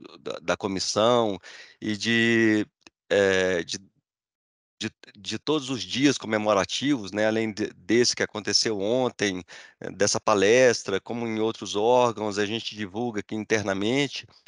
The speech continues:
mas a gente sabe que, eh, temos aqui pessoas interessadas, eh, no, no tema, e eu coloco a minha unidade, que é a ceamb, à disposição de todos,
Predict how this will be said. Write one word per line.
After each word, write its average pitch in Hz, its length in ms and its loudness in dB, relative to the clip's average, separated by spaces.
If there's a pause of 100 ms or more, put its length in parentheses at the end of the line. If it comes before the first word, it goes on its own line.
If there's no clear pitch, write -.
(320)
mas 113 280 2
a 139 60 4
gente 156 320 -2
sabe 127 340 2
que, 117 400 -6 (140)
eh, 92 760 0 (140)
temos 113 280 0
aqui - 160 -6
pessoas 104 400 -4
interessadas, 95 880 -2 (100)
eh, 87 320 -6
no, 92 140 -10
no 92 200 -10
tema, 123 540 0 (500)
e 117 120 -4
eu 123 120 2
coloco 127 680 2
a 107 100 2
minha 113 180 -2
unidade, 107 680 2
que - 80 -6
é 101 40 0
a 98 40 0
ceamb, 107 720 0
à 120 40 -2
disposição 104 560 -6
de 95 140 -12
todos, 117 580 -8